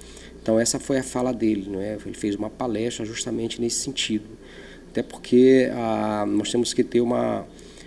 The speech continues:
uma, uma conduta, né, padrão em todos os sentidos, né? O policial que, que trabalha em São Luís, que trabalha no interior, eles têm que ter uma conduta igual, né? O procedimento de abordagem, ele tem que ser igual,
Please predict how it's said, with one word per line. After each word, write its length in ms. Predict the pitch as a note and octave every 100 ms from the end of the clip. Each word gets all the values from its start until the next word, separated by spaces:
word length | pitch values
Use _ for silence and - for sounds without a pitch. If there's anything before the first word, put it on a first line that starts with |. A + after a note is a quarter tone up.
| - -
uma, 380 | A#2 A2+ A2 A2
uma 200 | A#2 C3
conduta, 760 | - D#3+ A2 C3 F3+ - A2+ A2
né, 360 | A2+ B2 B2+ - - -
padrão 500 | E3+ B2 C3+ F3 A#3
em 140 | A3
todos 360 | - G3 G3+ F#3
os 80 | -
sentidos, 440 | C#3+ - B2+ A2+
né? 120 | A2
O 80 | A#2
policial 480 | - C3 - C#3 D3+
que, 480 | - E3+ D3 G#2 -
que 140 | -
trabalha 500 | - A2+ G2 A#2 A#2+
em 80 | G2+
São 220 | - G#2+
Luís, 320 | G2 A2+ A#2
que 80 | -
trabalha 340 | - F#2+ A#2 A2+
no 100 | A2+
interior, 440 | A2 G#2+ G2+ C3
eles 160 | A#2+ -
têm 100 | C3
que 80 |
ter 100 | -
uma 120 | E3+ F3+
conduta 500 | - C3 B2+ D#3 D3+
igual, 440 | F#2+ G#2 F#2+ -
né? 240 | G#2+ A2 A#2 - - -
O 40 | G2+
procedimento 760 | B2+ - D3 C3 A#2 D3+ D3+
de 80 | B2+
abordagem, 640 | A#2+ G#2+ G2+ A2 C3 A#2+
ele 100 | G#2
tem 140 | - A#2+
que 80 |
ser 140 | - C3+
igual, 500 | D3 A#2 A#2 G#2+